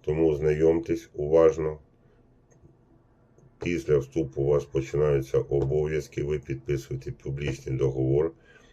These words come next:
і підтримуєте попередні вимоги системи референдумів народних.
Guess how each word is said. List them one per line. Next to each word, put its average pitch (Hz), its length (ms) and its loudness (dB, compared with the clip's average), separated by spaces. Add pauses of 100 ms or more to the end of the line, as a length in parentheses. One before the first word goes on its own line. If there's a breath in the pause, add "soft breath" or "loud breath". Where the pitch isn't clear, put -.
(180 soft breath)
і 76 140 -8
підтримуєте 71 920 -2 (840)
попередні 78 540 2
вимоги 69 480 0
системи 69 500 -2
референдумів 65 760 -2 (100)
народних. 65 480 0